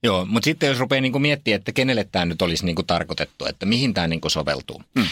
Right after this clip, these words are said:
Speaker 1: niin, niin ensimmäinen tää on tietysti klassisesti niinku pienessä tilassa pyörivä, helposti pysäköitävä, surjen kaupunkien kaupunkiauto.
Speaker 2: Totta kai.
Speaker 1: Ja, ja, ja tällaiseen se nyt niinku periaatteessa käykin ihan hyvin.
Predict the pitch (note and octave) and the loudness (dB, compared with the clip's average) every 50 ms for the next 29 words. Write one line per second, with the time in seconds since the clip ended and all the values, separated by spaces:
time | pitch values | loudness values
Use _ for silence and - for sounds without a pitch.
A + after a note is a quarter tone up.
0 | - - - F2 D#2+ D#2+ E2+ D2+ F#2+ G#2 B2 A#2 B2+ A#2 G#2+ G2+ G2+ F2 - G2+ | -4 -4 0 0 2 2 2 2 2 2 2 2 2 2 2 2 2 2 0 0
1 | G2+ G#2+ G2 G#2 F2+ - G2+ - - G2+ G2 F#2 - - E2 D#2 D#2 - - E2 | 0 2 0 0 -2 -2 -2 -2 0 2 2 2 0 -2 -2 -2 -2 -2 -2 0
2 | D#2 D#2 D#2+ D#2 E2 D2 - - F2+ E2+ D#2+ D#2 D#2 - - - - D#2+ D#2+ D#2 | 0 0 0 -2 -4 -4 -2 -2 0 0 0 0 -2 -2 -2 -2 -2 0 0 0
3 | - F2+ D#2+ - F#2 F2 E2+ E2+ D#2+ D#2+ D#2+ F2 F2 E2 E2+ - - - - - | -2 -2 -2 0 0 2 2 0 0 0 0 0 0 0 -2 -4 -6 -6 -2 0
4 | E2+ D#2 D#2+ - - D#2 D2+ - D#2+ D2+ D#2 D2+ D2+ D2+ C2 C2 - - - F2 | 0 0 0 0 0 0 0 0 0 0 2 0 0 -2 -4 -4 -4 -2 -2 0
5 | D#2 D#2 D2+ D2+ C#2+ D#2 D2 D2 C#2+ D#2 C#2+ - D#2 D2 D2 - E2+ E2 C#2+ D2+ | 0 0 0 0 0 0 0 0 0 -2 -2 0 -2 0 0 0 0 0 0 -2
6 | D2 C2+ - C#2+ C#2 - - C#2 C2+ C2+ C2+ B1+ - - A#2 - - F#2 F#2 D2+ | -4 -2 -4 -6 -6 -4 -4 -4 -4 -4 -6 -6 -4 -4 -2 -2 -2 -2 -2 -4
7 | D2 - - E2+ D#2+ D#2 D#2+ - - F2 E2 E2 D2+ E2 A#2 A#2 A#2+ A#2 G2+ G#2+ | -4 -6 -4 -2 0 0 -2 -2 -2 -2 -2 -2 -2 0 0 2 2 2 2 0
8 | G2 F2+ F#2 F#2 F#2+ F#2 F#2 F2+ F#2 F#2+ F#2 - _ _ _ _ _ _ - F2+ | 0 0 2 0 0 0 0 0 0 -2 -2 -4 _ _ _ _ _ _ -20 -14
9 | F#2 E2 E2 E2+ E2+ F2 E2+ - _ - A#2 A#2 A2+ G2+ E2+ E2 - - D2+ D2+ | -12 -12 -12 -14 -16 -20 -20 -14 _ -2 0 0 0 0 -2 -2 -4 -4 -4 -2
10 | - - A2+ A2 G#2 - G2 F2+ E2+ F#2 F2+ F2 E2 F2 F2+ E2 E2+ E2 E2 | 0 0 0 0 0 0 -2 -2 0 0 0 0 2 2 2 2 2 0 0